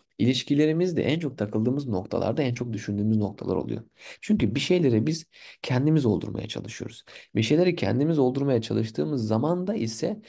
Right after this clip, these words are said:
hep farklı şeyler devreye giriyor. Egomuz devreye giriyor, hislerimiz devreye giriyor, düşüncelerimiz devreye giriyor. Geçmişte yaşamış olduğumuz kalp kırıklıkları, üzüntüler vesaire her şey devreye giriyor.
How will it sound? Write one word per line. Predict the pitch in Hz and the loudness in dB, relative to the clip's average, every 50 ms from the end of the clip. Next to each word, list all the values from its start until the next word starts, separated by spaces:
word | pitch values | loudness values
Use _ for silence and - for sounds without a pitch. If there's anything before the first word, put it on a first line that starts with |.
| - - _ | -20 -12 _
hep | - 208 220 220 - | 0 0 0 0 0
farklı | - 135 135 135 - - 175 | 0 0 0 -2 -4 -6 -6
şeyler | - - 147 113 101 101 104 | -4 -4 -2 -2 -2 -2 -4
devreye | - - - - - 113 - | -4 -8 -8 -8 -8 -8 -6
giriyor. | - - - - | -6 -8 -6 -4
Egomuz | - - 110 113 110 113 117 113 110 | -2 -2 0 2 2 2 2 2 2
devreye | 110 110 110 110 113 110 110 | 4 4 4 4 4 4 4
giriyor, | 110 113 113 110 | 4 2 2 0
hislerimiz | 110 110 110 - - 82 85 101 110 110 113 | 0 0 -4 -6 -6 -4 -2 0 0 0 2
devreye | 113 107 110 113 113 107 107 | 2 2 2 2 2 2 0
giriyor, | 110 113 110 113 110 101 | 0 0 0 0 0 0
düşüncelerimiz | 107 107 104 101 101 101 104 110 117 123 120 120 | -2 -4 -6 -4 -4 -2 -2 -2 -2 -2 -2 0
devreye | 123 120 120 120 123 120 | 0 0 0 0 0 0
giriyor. | 120 120 120 123 120 117 - - - - - - _ | 0 0 0 0 0 0 -4 -10 -18 -20 -20 -14 _
Geçmişte | - 107 110 110 110 147 151 151 - 165 | -2 -2 -2 0 -2 -4 -6 -4 -2 0
yaşamış | 165 151 127 - - 151 160 180 185 - | 0 0 0 -2 -2 -2 -2 -4 -2 0
olduğumuz | 202 202 196 180 139 - 113 113 120 - | 2 2 4 4 2 2 2 0 -2 -4
kalp | - - 156 180 170 | -2 -2 -2 -2 -2
kırıklıkları, | - - 165 - - - 107 - - - 85 85 85 85 - - - _ | -4 -6 -6 -4 -6 -8 -12 -8 -6 -4 -2 -2 -4 -6 -8 -14 -10 _
üzüntüler | - 127 127 127 151 151 151 147 - 165 165 170 156 | 0 0 2 2 2 0 0 0 0 2 2 2 2
vesaire | 143 139 139 - 160 160 160 156 | 0 -2 -2 -2 -2 -2 -2 -2
her | 165 185 190 170 | -4 -4 -6 -4
şey | - 117 92 | -2 -2 -2
devreye | 82 82 80 - - 71 - | -2 -4 -6 -6 -6 -8 -8
giriyor. | - - - - 120 | -8 -8 -10 -10 -12